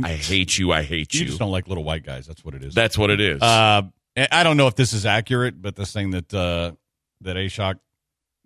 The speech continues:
Speaker 2: uh, tweeted at us, comparing Hines Ward to E-, Edelman.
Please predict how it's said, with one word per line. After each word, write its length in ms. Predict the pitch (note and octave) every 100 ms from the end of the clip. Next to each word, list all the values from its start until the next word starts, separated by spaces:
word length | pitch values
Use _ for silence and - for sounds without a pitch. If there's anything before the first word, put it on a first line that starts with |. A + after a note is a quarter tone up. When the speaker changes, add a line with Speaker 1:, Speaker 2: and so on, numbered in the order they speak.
| _ F#2+
Speaker 2:
uh, 160 | E2
tweeted 340 | D#2+ G2 F2+ F#2
at 160 | F#2+
us, 260 | G2+ - - _ _ _ _ -
comparing 400 | A2 A2 G#2 F#2
Hines 320 | G2+ G2+ F#2
Ward 300 | F#2 F#2+ F2+
to 240 | F#2 F2+
E-, 40 | G2+
Edelman. 440 | G2+ G2 G2+ G#2